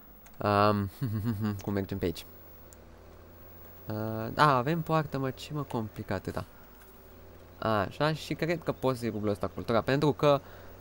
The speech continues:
uh, vecinul nu se supără, nu-i așa? Nu se supără. Deloc. V-am zis, nu știu, părea nasol terenul ăla. Terenul unu e cel mai prost pus acolo. Ok, de data asta vom merge la stânga pe aici.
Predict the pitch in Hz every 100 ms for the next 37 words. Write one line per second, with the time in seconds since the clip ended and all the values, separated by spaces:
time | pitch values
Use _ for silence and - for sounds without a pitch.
0 | - - - - - - 160 160 147 117
1 | 95 - - - - 65 90 107 120 107
2 | - 151 - - - - - - - -
3 | 117 104 87 - - - - - - -
4 | - - 107 107 - 98 - - - 101
5 | 101 98 101 95 95 - 95 - - 92
6 | 90 92 87 - 101 127 117 127 127 117
7 | - 131 123 - - - - - - 101
8 | 95 - 87 - 71 98 - - - -
9 | - - - - - - - - - -
10 | - - - - - - - - 87 98
11 | 104 143 151 175 151 127 123 139 127 117
12 | - - 123 95 92 76 - - 82 -
13 | -